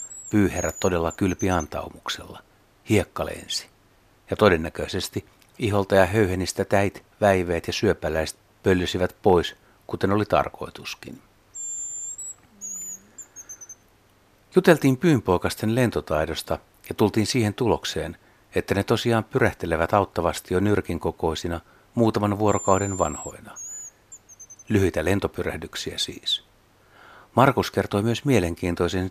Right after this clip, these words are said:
tiedon. Joissain kirjoissa kerrotaan, että hautovat kanalintunaaraat peittelevät pesän poistuessaan syömään. Markuksen tarkkailemilla pyyden ja metsojen pesillä emot eivät tehneet niin. Jos joku on päässyt seuraamaan kanalintujen hautomista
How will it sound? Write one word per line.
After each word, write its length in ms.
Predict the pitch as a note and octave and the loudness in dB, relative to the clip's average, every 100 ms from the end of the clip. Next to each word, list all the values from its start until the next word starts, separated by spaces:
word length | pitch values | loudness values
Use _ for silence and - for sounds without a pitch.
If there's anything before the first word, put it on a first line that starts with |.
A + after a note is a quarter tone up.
| - | -2
tiedon. 380 | G#2 D#2+ - - _ _ _ - _ - - | -2 -2 -6 -16 _ _ _ -20 _ -20 2
Joissain 340 | D#3 - G2 | 2 4 0
kirjoissa 480 | F#2 C3 A2 G2+ - | 2 2 4 2 -2
kerrotaan, 680 | - A#2 G2+ D#2 - D2+ D#2 - _ _ | 0 2 2 -4 -4 -6 -6 -14 _ _
että 160 | - G2 | -4 0
hautovat 440 | A#2 C#3+ - D#2+ | 4 4 4 -2
kanalintunaaraat 920 | - A2 G2 E2 D2 E2+ E2 E2+ F2 - | 2 4 4 2 0 -2 0 2 0 0
peittelevät 640 | - G#2+ - E2+ D#2+ D#2 - | 2 2 0 -6 -4 -6 -4
pesän 300 | G#2 F#2 D#2+ | -4 -2 -2
poistuessaan 760 | F#2 E2+ - F2+ D#2+ - F#2+ F#2 | 0 0 0 -4 -2 -2 -2 -4
syömään. 580 | - E2+ - - - _ _ _ _ - - - _ _ - | -6 -8 -8 -16 -20 _ _ _ _ -20 -20 -20 _ _ 0
Markuksen 440 | A#2+ G2+ - F2 | 2 2 -2 -2
tarkkailemilla 680 | F2 D#2+ - E2+ E2+ F2 E2 | 0 0 0 -2 0 -2 -2
pyyden 380 | - G#2+ F#2+ E2 | 0 2 2 2
ja 80 | D#2+ | -2
metsojen 460 | F2+ - - E2 | -2 -4 -4 -6
pesillä 460 | - G#2 - D#2 D2+ - _ _ _ A#2 | -2 -2 -2 -6 -8 -12 _ _ _ 0
emot 240 | G#2+ G#2 | 0 4
eivät 280 | G#2 G2 - | 4 4 0
tehneet 420 | A2 E2+ D#2+ - - | -2 -2 -6 -10 -12
niin. 220 | - - - - - _ _ _ - - | -14 -14 -18 -20 -20 _ _ _ -20 -8
Jos 140 | G#2 - | -4 2
joku 220 | D3 G#2+ | 4 4
on 100 | F2 | 4
päässyt 360 | - G#2+ - - | 2 0 -2 -2
seuraamaan 580 | B2+ G#2+ E2+ D#2 D#2 | 0 0 0 0 -2
kanalintujen 640 | D2+ F#2+ F2 D#2 D2+ E2 D#2 | 0 2 2 -2 -4 -6 -6
hautomista 720 | G2 F#2 E2 D#2+ D2+ - E2 | -2 -2 -2 -6 -8 -10 -10